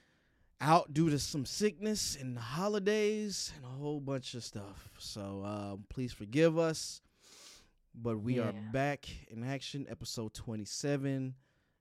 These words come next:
Speaker 1: season one of the A and K Sports Show. Hopefully you guys had a safe holiday. Happy New Year. Happy New Year for everybody who, let's just clap it up for everybody. You know what I'm saying?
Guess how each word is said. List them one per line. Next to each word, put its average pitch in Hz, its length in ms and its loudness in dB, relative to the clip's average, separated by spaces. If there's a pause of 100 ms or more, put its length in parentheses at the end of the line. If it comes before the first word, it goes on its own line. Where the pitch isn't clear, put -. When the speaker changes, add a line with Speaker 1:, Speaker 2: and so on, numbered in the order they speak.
Speaker 1:
season 92 520 -10
one 131 320 0
of 95 140 -10
the - 120 -12
A 92 60 -8 (100)
and 95 80 -10
K 98 180 -8
Sports 135 420 -2
Show. 135 340 0 (260)
Hopefully 139 320 0
you 131 120 4
guys 135 320 2
had 131 160 -2
a 113 40 -4
safe 135 280 0
holiday. 165 640 4
Happy 131 340 0
New 147 300 4
Year. 170 260 2
Happy 254 260 -2
New 143 140 2
Year 123 220 2
for - 180 -6 (260)
everybody 196 460 4
who, 151 380 -4
let's 262 120 -8
just - 200 -10
clap 127 200 0
it 113 80 -4
up 107 140 -4
for 104 60 -6
everybody. 98 460 -8 (440)
You 160 80 -6
know 170 60 -2
what 170 60 0
I'm 160 60 -2
saying? 185 280 2